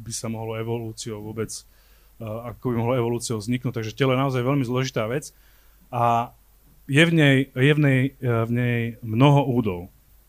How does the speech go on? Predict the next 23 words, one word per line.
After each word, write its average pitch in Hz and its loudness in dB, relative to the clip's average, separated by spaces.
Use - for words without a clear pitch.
A 120 -2
tu, 180 8
e, 117 -4
Pavol 139 4
hovorí, 127 6
že 110 -6
keby 190 2
bolo 170 4
celé 160 2
telo 120 2
okom, 170 4
kde 143 2
by - 4
bol 147 6
sluch? 135 0
Keby 156 4
bolo 147 8
celé 139 2
sluchom, 160 2
kde 135 0
by 139 2
bol 127 2
čuch? - -4